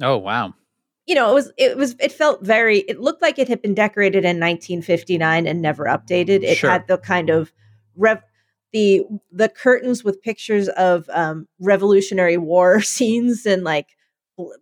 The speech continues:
Speaker 2: wood paneling on the walls and this very pink, s-, like, whatever that is the dentists have, the kind of pole with the swinging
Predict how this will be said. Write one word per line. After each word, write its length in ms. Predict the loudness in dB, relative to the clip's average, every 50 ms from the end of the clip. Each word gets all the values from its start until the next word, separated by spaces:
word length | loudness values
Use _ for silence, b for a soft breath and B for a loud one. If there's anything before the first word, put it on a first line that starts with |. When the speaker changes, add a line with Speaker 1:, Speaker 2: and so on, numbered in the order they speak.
| _
Speaker 2:
wood 380 | -12 -6 0 2 2 2 2 0
paneling 440 | -4 -2 0 0 2 2 2 2 2
on 180 | 2 2 2 2
the 80 | 2
walls 760 | 2 2 2 4 4 4 4 4 4 2 2 0 -2 -8 -18 _ _ _ _ _ _ _
and 180 | -4 -2 2 2
this 200 | 2 0 0 -4
very 420 | -4 -2 0 2 2 2 0 -2 _ _ -12 -6
pink, 260 | -4 -4 -4 -4 -6 _ _
s-, 280 | _ -20 -20 -20 -20 -20 _ _ -2
like, 220 | 0 0 -2 -4 _ _ _ _ _ _ _ _ _ _ _ _ _ _ _ _ _ _ _ _ _ _ _ _ _ -2
whatever 320 | 0 0 2 2 2 2
that 180 | 2 2 2 4
is 160 | 2 2 0
the 100 | -2 -6
dentists 460 | -4 -2 -2 -2 -2 -2 -6 -6 -2
have, 200 | 0 0 0 0
the 60 | -4 -6
kind 200 | -4 -4 -4 -4
of 100 | -6 _
pole 300 | 0 2 2 4 4 4
with 180 | 2 0 0
the 60 | -4
swinging 680 | -8 -8 -10 -6 -4 -4 -2 -2 -2 -4 -4 -6 -8 -8